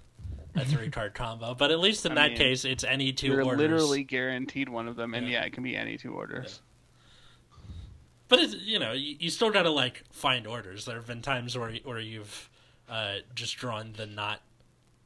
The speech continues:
Speaker 1: orders or
Speaker 2: I
Speaker 1: not
Speaker 2: th-
Speaker 1: milled any, and you're like, "Shit."
Speaker 2: I think what's more common is you find two of the same order.
Speaker 1: Yes.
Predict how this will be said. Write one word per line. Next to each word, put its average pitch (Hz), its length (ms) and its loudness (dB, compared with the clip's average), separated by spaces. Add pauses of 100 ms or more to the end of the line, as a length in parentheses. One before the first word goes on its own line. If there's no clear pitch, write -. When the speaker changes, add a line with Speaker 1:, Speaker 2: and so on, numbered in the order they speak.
(140)
Speaker 1:
orders 117 400 -8
or 127 60 0
Speaker 2:
I 135 40 2
Speaker 1:
not 110 140 -2
Speaker 2:
th- 110 60 -14
Speaker 1:
milled 107 200 -8
any, 104 240 -8
and 98 80 -18
you're 95 100 -16
like, 98 160 -16
"Shit." - 280 -10 (420)
Speaker 2:
I 143 80 4
think 185 260 -4
what's 175 220 -2
more 113 180 -4
common 202 520 -2 (600)
is 123 200 -8
you 123 120 -4
find 113 400 -2
two 123 220 -6
of 107 80 -10
the 113 140 -12
same 104 360 -10
order. 151 360 0 (200)
Speaker 1:
Yes. - 460 -8